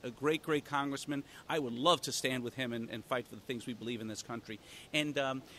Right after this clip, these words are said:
but that whole district of his that became mine now, that I'm running for, is all Republican.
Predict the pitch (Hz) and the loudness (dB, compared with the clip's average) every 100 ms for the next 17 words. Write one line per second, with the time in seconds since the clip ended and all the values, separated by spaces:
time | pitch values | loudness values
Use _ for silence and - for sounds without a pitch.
0 | - 135 127 156 - - 170 156 196 202 | -8 -6 -6 -8 -14 0 2 2 2 2
1 | - - 151 202 208 175 151 131 - 208 | 2 -6 -2 2 2 0 0 -2 4 6
2 | 208 143 135 113 - 147 156 147 143 202 | 6 4 -2 -4 -6 -4 2 2 4 4
3 | 214 190 123 120 123 120 131 151 190 160 | 4 4 2 2 2 0 0 0 2 0
4 | 135 131 120 - 175 190 180 175 156 202 | 0 -2 -4 0 2 4 4 2 2 4
5 | 220 151 95 95 | 4 2 -2 -6